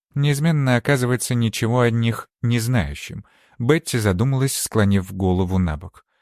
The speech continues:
"Иногда я думаю, — сказала она, — мужчина может вполне понять одну женщину,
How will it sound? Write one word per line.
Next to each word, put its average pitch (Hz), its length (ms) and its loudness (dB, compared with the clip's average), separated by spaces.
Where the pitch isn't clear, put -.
"Иногда 160 340 0
я 156 120 2
думаю, — 147 400 0
сказала 90 460 0
она, — 95 220 2
мужчина 156 300 0
может 143 300 -2
вполне 131 500 0
понять 131 460 -2
одну 113 420 0
женщину, 80 640 -2